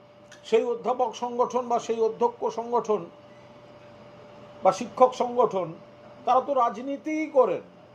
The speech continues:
নিশ্চিতভাবে একটা রাজনৈতিক দলের বা আদর্শের বা কোনো একটা কারণে তো সেটা করছেন।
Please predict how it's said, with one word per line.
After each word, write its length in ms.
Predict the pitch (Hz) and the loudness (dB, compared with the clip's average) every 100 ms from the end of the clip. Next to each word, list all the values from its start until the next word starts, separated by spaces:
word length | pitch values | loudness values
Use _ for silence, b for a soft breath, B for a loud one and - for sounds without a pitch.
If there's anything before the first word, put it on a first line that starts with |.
| - - - - - - - - - | -20 -20 -20 -20 -20 -20 -20 -20 -8
নিশ্চিতভাবে 680 | 190 208 - 277 214 240 262 | -6 -6 -6 -6 0 0 2
একটা 240 | 254 262 | 0 0
রাজনৈতিক 680 | 233 196 180 240 - 277 277 | 0 -2 -2 -6 -6 -12 0
দলের 360 | 160 180 226 254 - - - - | 2 4 8 6 6 -12 -20 0
বা 80 | 170 | 2
আদর্শের 720 | 151 165 220 226 - 254 247 | 2 4 4 4 2 4 4
বা 260 | 208 165 160 - - | 2 -2 -4 -10 -16
কোনো 200 | 185 202 | -10 -6
একটা 200 | 226 - | -6 -6
কারণে 440 | - 185 220 262 | -4 -2 0 0
তো 140 | 269 285 | 0 0
সেটা 220 | 269 311 | 4 4
করছেন। 420 | 220 247 156 147 | 2 -2 -4 -10